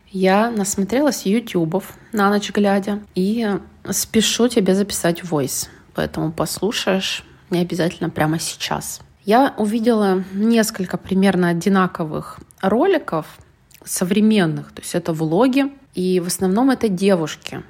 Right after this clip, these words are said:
И мне это напомнило нашу с тобой жизу в социальных сетях где-то так в двадцатых годах. В чем суть? Там девушки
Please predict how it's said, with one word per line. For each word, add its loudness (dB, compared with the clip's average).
И -4
мне 2
это -2
напомнило 0
нашу 0
с -8
тобой -2
жизу 2
в -12
социальных 2
сетях -2
где-то 2
так -8
в -4
двадцатых -2
годах. -4
В -16
чем 0
суть? -4
Там -2
девушки 0